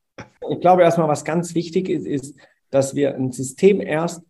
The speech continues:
anhand Anforderungen auswählen und nicht anhand, wie es aussieht oder was es kostet. Ja, das ist einer der größten Fehler, was junge Unternehmen machen. Das heißt,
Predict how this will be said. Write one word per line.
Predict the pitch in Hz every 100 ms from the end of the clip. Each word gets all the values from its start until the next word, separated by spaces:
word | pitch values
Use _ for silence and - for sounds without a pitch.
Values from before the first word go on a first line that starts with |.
| _
anhand | 147 139 135 143 131
Anforderungen | 160 196 190 180 165 156 -
auswählen | 143 147 139 143 -
und | 131
nicht | 180 185
anhand, | 135 123 143 127
wie |
es | 120 -
aussieht | 143 160 160 131
oder | 120 110
was | 104 -
es | -
kostet. | - 104 - -
Ja, | 127
das | 147 127
ist |
einer | 127 139
der | 127
größten | - 165 175 143
Fehler, | 131 127 120
was | 107 - -
junge | 117 131 127
Unternehmen | 110 104 101 92 90
machen. | 95 - _ _ _ _ _ -
Das | 120
heißt, | 156 180 185